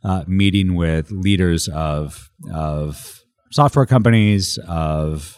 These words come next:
uh, large corporate legal departments, uh, and certainly law firms, uh, to, uh, advance discussions in some cases about just the, the general state of the technology, and others to,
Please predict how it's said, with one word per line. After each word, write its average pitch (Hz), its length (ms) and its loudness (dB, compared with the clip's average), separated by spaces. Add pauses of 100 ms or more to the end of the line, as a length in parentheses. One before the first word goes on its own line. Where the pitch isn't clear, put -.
(120)
uh, 78 160 -8
large 87 400 -2
corporate 87 440 -2
legal 120 220 2
departments, 107 580 2 (600)
uh, 82 160 -4
and 82 100 -4
certainly 85 240 0
law 87 240 2
firms, 120 520 2 (140)
uh, 82 300 -4
to, 85 600 0 (360)
uh, 87 220 -4
advance 87 880 -2
discussions 147 760 0
in 110 100 -4
some 120 160 -2
cases 123 340 -2
about 85 280 -2
just - 180 -8
the, 87 80 -2
the 87 240 -8
general 87 260 -2
state 101 220 0
of 92 80 0
the 87 60 -2
technology, 90 640 0
and 90 120 -2
others 95 360 0
to, 87 440 2